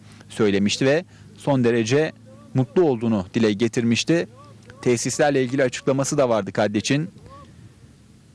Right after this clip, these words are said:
Düzce'de bulunan, Topuk Yaylası'nda bulunan Fenerbahçe'ye ait bu tesisleri çok beğendiğini, mükemmel bir tesis olduğunu,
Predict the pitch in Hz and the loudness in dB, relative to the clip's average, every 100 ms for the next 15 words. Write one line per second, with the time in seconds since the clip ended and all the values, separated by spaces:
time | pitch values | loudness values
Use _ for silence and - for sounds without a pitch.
0 | - - - 139 120 120 107 110 110 127 | -20 -20 -2 0 2 0 0 0 0 0
1 | 123 - 151 135 117 110 120 107 113 117 | -4 -6 -2 0 0 0 -2 -2 0 0
2 | 147 123 143 135 123 113 131 110 101 104 | 0 -2 0 0 0 0 0 0 0 -2
3 | - - - 135 123 113 - 104 110 127 | -8 -10 -8 -4 -2 -2 -2 -4 0 0
4 | 139 - 143 - 117 104 95 104 117 151 | -2 -2 -2 0 0 0 -2 0 0 -2
5 | - - - - - - 117 - 131 143 | -8 -20 -20 -20 -18 -8 -4 -2 0 0
6 | 135 117 - 107 - - 107 98 104 110 | 0 -4 -2 -2 -2 -2 0 0 0 0
7 | 147 | 0